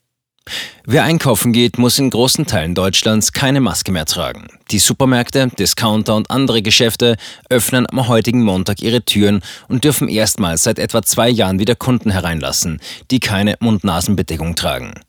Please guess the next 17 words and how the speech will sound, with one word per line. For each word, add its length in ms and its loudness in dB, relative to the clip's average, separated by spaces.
Bund 240 2
und 160 0
Länder 320 2
hatten 200 -4
ihre 180 0
Corona-Maßnahmen 840 0
entsprechend 560 -2
gelockert. 600 -4
Am 160 -2
Freitag 360 0
war 120 -2
die 80 0
Maskenpflicht 580 -2
bereits 300 0
in 100 2
Berlin 320 2
gefallen, 480 0